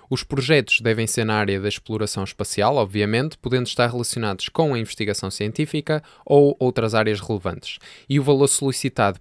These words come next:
para cada projeto, ou seja, no apoio aos mesmos nunca deverá exceder os duzentos e oitenta mil euros. Ah, isto porque até ao próximo ano estão destinados para esta iniciativa apenas quatrocentos e vinte mil euros,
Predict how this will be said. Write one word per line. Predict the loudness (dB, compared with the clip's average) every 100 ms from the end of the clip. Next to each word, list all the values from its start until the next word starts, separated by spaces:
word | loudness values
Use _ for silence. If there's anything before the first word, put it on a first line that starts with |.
| 0
para | 2 2
cada | 0 0 0 0 -2 -4 -6
projeto, | -6 0 -2 -2 -6
ou | -4
seja, | -4 -4 -2
no | 0
apoio | -2 0 2 2
aos | 0 -2
mesmos | -2 -2 -4 -8 -12 _ -18 -2
nunca | -2 0 -2
deverá | 0 0 0
exceder | -2 -4 0 2 0
os | -6 -8
duzentos | -4 -2 -4 -6 -6
e | -4 -2 -2
oitenta | -2 -2 -4 -2
mil | -2 -2 -2
euros. | -4 -6 -12 -16 _ -20 -20 -2
Ah, | 2 2
isto | 0 -2 -2
porque | 0 0
até | 4
ao | 4
próximo | 4 0 0 0
ano | -2
estão | -4 -4
destinados | -4 -4 -2 -2 -2 -4
para | -6 -2
esta | 0 -2 -2
iniciativa | -6 -4 -4 -2 2
apenas | 2 2 0 0 0
quatrocentos | 0 0 0 -4 -2
e | -4
vinte | -2 -6 -4
mil | -2 0
euros, | 0 0 -4